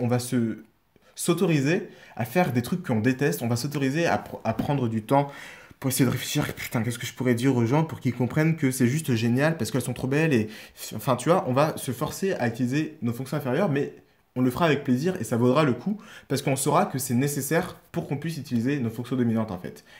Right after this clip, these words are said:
Et quand on utilise nos fonctions dominantes pour comprendre à quel point nos fonctions inférieures sont importantes, on va se mettre à utiliser nos fonctions inférieures, mais pour le bien de nos fonctions dominantes. Et quand on fait ça, ça peut marcher, euh, tranquillement. Tu vois ce que je veux dire ?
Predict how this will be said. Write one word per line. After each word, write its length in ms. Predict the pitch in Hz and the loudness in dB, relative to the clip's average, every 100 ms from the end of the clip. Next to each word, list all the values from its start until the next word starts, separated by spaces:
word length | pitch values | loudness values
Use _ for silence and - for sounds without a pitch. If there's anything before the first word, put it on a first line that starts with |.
| - | -6
Et 160 | 127 120 | 0 0
quand 160 | 185 185 | 2 2
on 100 | 139 | 2
utilise 320 | 131 160 143 | 0 -2 -2
nos 80 | 117 | -2
fonctions 460 | 127 - 156 156 156 - - | -4 -4 -4 -6 -8 -16 0
dominantes 420 | 131 147 160 165 | 2 4 2 0
pour 160 | 120 - | -4 -2
comprendre 540 | 143 - 160 135 - - | -4 0 0 0 -8 -6
à 80 | 120 | -2
quel 160 | 135 | 0
point 300 | - 156 - - _ - | 2 2 2 -6 _ -6
nos 80 | 120 | -4
fonctions 240 | 123 147 | -2 -2
inférieures 320 | 127 127 139 | 0 2 2
sont 120 | 139 | 0
importantes, 520 | 113 110 - 175 180 - - - | -4 -4 -2 -2 -2 -12 -18 -4
on 40 | |
va 60 | 120 | -2
se 80 | 147 | 0
mettre 160 | 143 | 0
à 40 | 123 | 0
utiliser 400 | 127 117 139 - | 2 0 -2 -2
nos 260 | 113 117 | -2 0
fonctions 280 | 117 120 147 | -2 -4 -6
inférieures, 360 | 135 120 143 147 | -2 0 2 2
mais 80 | 113 | -2
pour 220 | - 165 | 0 2
le 60 | |
bien 140 | 123 151 | 2 2
de 80 | 131 | 0
nos 100 | 117 | -2
fonctions 260 | 131 139 | -6 -2
dominantes. 420 | 127 107 131 147 - - - | 0 2 0 -2 -10 -20 -14
Et 240 | - 127 117 | -2 -2 0
quand 120 | 151 | 0
on 40 | |
fait 100 | 143 | 0
ça, 300 | 120 139 147 - - | 0 0 -2 -6 -20
ça 180 | - 110 | -6 -4
peut 120 | 127 | 0
marcher, 420 | 123 113 - 131 | 0 -2 -4 -2
euh, 640 | 113 95 85 76 76 57 57 - - 50 - - - | 0 0 -2 -4 -6 -8 -12 -14 -16 -16 -16 -14 -12
tranquillement. 480 | - 123 113 104 80 - | -6 -6 -4 -8 -8 -10
Tu 60 | |
vois 80 | 113 | -8
ce 40 | |
que 80 | - | -2
je 60 | 113 | 0
veux 60 | |
dire ? 140 | 123 | 0